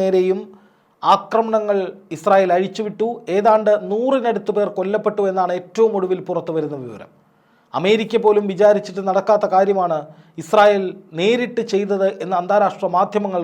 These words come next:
റിപ്പോർട്ട് ചെയ്യുകയാണ്. ഹൂത്തികൾ ഇതോടെ അവസാനിച്ചു എന്ന നിലയിൽ സോഷ്യൽ മീഡിയയിൽ ഉൾപ്പെടെ നിരവധി വാദഗതികൾ ഉയർന്നു വരുന്നു. പക്ഷേ ഹൂത്തികൾ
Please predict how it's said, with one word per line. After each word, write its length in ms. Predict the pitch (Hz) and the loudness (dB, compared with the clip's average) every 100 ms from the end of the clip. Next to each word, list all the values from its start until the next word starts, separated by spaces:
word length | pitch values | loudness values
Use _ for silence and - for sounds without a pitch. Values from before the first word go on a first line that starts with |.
| 170 | -6
റിപ്പോർട്ട് 300 | 170 196 202 190 | -4 -4 -2 -4
ചെയ്യുകയാണ്. 460 | 190 190 185 190 196 - _ _ _ - | -2 0 2 0 -4 -14 _ _ _ -4
ഹൂത്തികൾ 360 | - 240 226 220 | -4 0 2 4
ഇതോടെ 240 | 208 202 190 | 4 4 4
അവസാനിച്ചു 520 | 196 208 226 214 202 202 | 2 4 4 2 -2 -2
എന്ന 120 | 185 185 | -2 -4
നിലയിൽ 260 | 180 185 185 185 | -2 -2 -2 -2
സോഷ്യൽ 300 | 202 202 220 | -4 -2 -6
മീഡിയയിൽ 400 | 196 190 190 180 175 | -4 0 0 0 -2
ഉൾപ്പെടെ 300 | 175 180 156 123 - - - | -2 0 0 -4 -14 -20 -4
നിരവധി 360 | 165 214 220 185 147 135 | 2 2 2 -2 -6 2
വാദഗതികൾ 540 | 165 185 196 175 170 160 - | 4 4 0 0 -2 -4 -4
ഉയർന്നു 300 | 151 185 185 190 | -2 -2 -2 -2
വരുന്നു. 260 | 185 196 208 - - _ - | -2 -6 -8 -14 -20 _ -4
പക്ഷേ 240 | 185 196 180 - - _ _ | 0 0 -2 -8 -20 _ _
ഹൂത്തികൾ 420 | 175 190 214 202 | -4 -2 -2 -2